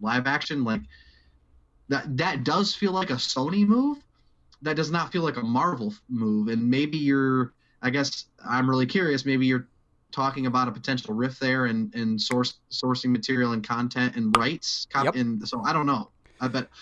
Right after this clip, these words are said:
Speaker 1: I don't, I don't wanna assume that it's gonna be a part of the main story.
Speaker 2: So now I have my tinfoil hat on, and it's to,
Speaker 1: Literally.
Speaker 2: to be the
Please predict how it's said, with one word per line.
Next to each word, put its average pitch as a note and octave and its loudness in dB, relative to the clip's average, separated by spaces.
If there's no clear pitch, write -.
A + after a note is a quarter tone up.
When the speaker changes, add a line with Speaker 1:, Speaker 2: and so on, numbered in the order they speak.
Speaker 1:
I D3+ 0
don't, F3 0
I F#3 2
don't G#3 2
wanna G3+ 2
assume F3+ 0
that C3 -2
it's B2+ -4
gonna C#3+ -2
be C3 0
a B2+ -2
part C#3+ -2
of B2 -4
the A#2+ -4
main B2 -2
story. - -10
Speaker 2:
So - -2
now C3+ 4
I C#3 2
have D3+ 0
my D#3 -2
tinfoil D3 -4
hat B2+ 0
on, G2+ -6
and A#2+ -6
it's - -4
to, C3+ -2
Speaker 1:
Literally. - -4
Speaker 2:
to C3+ -4
be D#3 -2
the C#3 -4